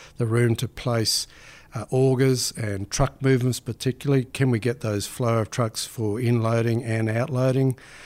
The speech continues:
Um, and, yep, the length of augers, uh, yeah, so very important to even have the example of a grower say that he literally just pictures where those silos are going, drives the truck around the site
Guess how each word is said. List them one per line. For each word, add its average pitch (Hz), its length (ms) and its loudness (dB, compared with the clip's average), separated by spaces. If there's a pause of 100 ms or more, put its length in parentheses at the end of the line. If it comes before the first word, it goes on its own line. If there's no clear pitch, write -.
(200)
Um, 107 640 -2 (760)
and, 120 400 0 (340)
yep, - 240 0 (220)
the 139 180 -4
length 123 320 2
of 131 100 2
augers, 131 800 2
uh, 101 680 -6 (280)
yeah, 92 280 -6
so 135 180 -2
very 160 240 4
important 123 380 0
to 120 180 0 (380)
even 131 400 4 (160)
have 147 260 2
the 127 80 6
example 117 540 2
of 104 100 -2
a 104 60 0
grower 107 340 2
say 107 320 0
that 107 240 -2 (400)
he 123 220 4
literally 120 440 2
just - 300 -2
pictures 117 480 0
where 120 240 4
those 113 240 4
silos 110 400 2
are 104 60 -4
going, 120 460 2
drives 117 520 2
the 104 80 -2
truck - 320 0
around 113 640 0
the 104 100 -2
site 120 420 2